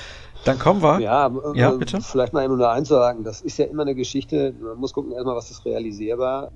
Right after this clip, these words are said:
Speaker 2: Borussia Dortmund hat sich immer an abgeschlossene Verträge auch gehalten, also wenn ein Spieler partout nicht weg will, dann wird er dort bleiben. Ja. Nuri Sahin, glaub ich, wird nicht mehr wechseln. Und er hat noch einen laufenden Vertrag. Ob seine Position besser wird, wage ich zu bezweifeln, aber ich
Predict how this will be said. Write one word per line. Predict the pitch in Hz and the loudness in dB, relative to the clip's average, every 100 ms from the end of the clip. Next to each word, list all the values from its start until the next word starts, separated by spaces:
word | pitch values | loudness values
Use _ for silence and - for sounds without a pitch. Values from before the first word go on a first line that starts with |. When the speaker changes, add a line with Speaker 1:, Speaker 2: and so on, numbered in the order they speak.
| - 110 | -16 -10
Speaker 2:
Borussia | 113 110 | -6 -6
Dortmund | 104 107 107 | -6 -6 -6
hat | 104 104 | -8 -8
sich | 101 | -6
immer | 113 110 | -4 -4
an | 107 104 101 - | -4 -6 -8 -8
abgeschlossene | 113 107 95 98 | -8 -8 -8 -10
Verträge | 101 - 107 - | -10 -8 -6 -6
auch | 87 | -6
gehalten, | - 92 120 156 107 | -6 -2 0 0 -4
also | 95 95 | -8 -10
wenn | 95 | -10
ein | |
Spieler | 95 104 | -10 -12
partout | 98 101 - | -12 -14 -12
nicht | 95 92 | -12 -12
weg | 87 - | -14 -12
will, | 104 117 123 - - - - | -8 -6 -8 -14 -20 -20 -16
dann | 104 87 | -14 -12
wird | 87 | -12
er | 98 | -2
dort | 117 127 | 0 0
bleiben. | 101 90 87 82 92 | -4 -6 -10 -10 -8
Ja. | 110 113 | -8 -8
Nuri | 110 98 92 | -10 -12 -12
Sahin, | - 87 101 | -12 -10 -8
glaub | 95 95 98 | -8 -10 -10
ich, | 95 | -12
wird | 107 - - | -16 -18 -14
nicht | 101 - | -14 -10
mehr | 104 95 | -10 -8
wechseln. | 98 - 92 - - - - - - | -8 -6 -8 -10 -20 -20 -20 -20 -14
Und | 95 92 - | -12 -12 -10
er | - | -8
hat | 95 | -8
noch | 104 104 | -8 -4
einen | |
laufenden | 104 101 104 | -4 -4 -6
Vertrag. | - 98 101 107 - - - - | -8 -6 -6 -6 -10 -20 -20 -14
Ob | 90 | -10
seine | 101 98 | -8 -8
Position | 101 98 - 143 | -8 -6 -2 2
besser | 127 127 104 | 4 2 0
wird, | 120 - | -2 -2
wage | 104 104 | -6 -8
ich | |
zu | - | -10
bezweifeln, | 101 - 101 107 131 120 - | -14 -8 -8 -4 -4 -4 -8
aber | 107 104 107 - - - | -6 -6 -6 -10 -20 -20
ich | - | -20